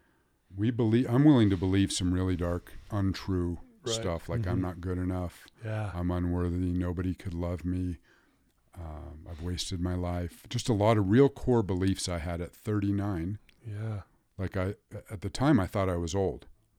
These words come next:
Speaker 1: And now I'm fifty-seven and don't think I'm old. So
Speaker 2: <laughs> Yeah.
Speaker 1: it's just perspective.
Speaker 2: It is, it, it is, isn't it?
Speaker 1: And,
Speaker 2: Yeah.
Speaker 1: and recovery has been, like, the greatest thing. Getting sober has been the single greatest event of my life.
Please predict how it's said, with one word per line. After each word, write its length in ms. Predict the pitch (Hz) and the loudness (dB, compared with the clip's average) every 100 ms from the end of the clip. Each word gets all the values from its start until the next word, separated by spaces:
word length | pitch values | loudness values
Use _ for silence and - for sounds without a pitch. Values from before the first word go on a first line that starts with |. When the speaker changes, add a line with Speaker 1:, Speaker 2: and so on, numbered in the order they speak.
| _ _ _ _ _ _ _ _ | _ _ _ _ _ _ _ _
Speaker 1:
And 120 | 101 98 | -2 2
now 260 | 107 107 | 4 4
I'm 120 | 95 92 | 2 0
fifty-seven 680 | - 101 95 - 104 90 87 | -2 -2 -2 -2 -2 -2 -2
and 100 | 85 | -2
don't 200 | 90 87 | -4 -4
think 180 | 85 | -8
I'm 160 | 76 73 | -8 -8
old. 140 | 67 - | -10 -10
So 360 | - - 120 104 | -4 8 8 8
Speaker 2:
<laughs> 200 | 180 - | 4 -2
Yeah. 60 | 170 | 0
Speaker 1:
it's 160 | 147 - | 2 8
just 200 | 196 - | 6 8
perspective. 540 | 143 - 127 104 87 | 4 6 4 4 2
Speaker 2:
It 120 | 135 127 | 2 2
is, 180 | 117 | 2
it, 240 | 135 143 170 | 0 0 2
it 100 | 135 | 4
is, 220 | 135 131 | 4 4
isn't 240 | 120 123 120 | 2 2 0
it? 120 | 113 | 0
Speaker 1:
And, 400 | 113 101 95 92 | 0 2 2 2
Speaker 2:
Yeah. 180 | 117 117 | 0 -2
Speaker 1:
and 140 | 107 98 | 2 2
recovery 500 | 98 123 113 107 92 | 2 4 6 6 4
has 160 | 92 | 2
been, 480 | 80 98 90 90 87 - | 0 0 2 2 0 -4
like, 240 | 104 90 - | -8 -8 -8
the 80 | |
greatest 640 | 82 92 95 95 90 - - | -6 0 0 2 0 -2 -2
thing. 320 | 87 85 82 | -4 -2 -4
Getting 300 | 95 92 92 | -4 -4 -2
sober 440 | - 95 82 87 | -4 -4 -4 -4
has 160 | 82 78 | -4 -6
been 260 | 76 85 | -6 -4
the 80 | 82 | -4
single 380 | - 95 87 85 | -4 -2 -2 -4
greatest 420 | 78 82 80 - | -6 -6 -6 -8
event 260 | 78 78 76 | -8 -8 -8
of 60 | 71 | -10
my 120 | 71 | -10
life. 340 | 69 73 - | -12 -14 -18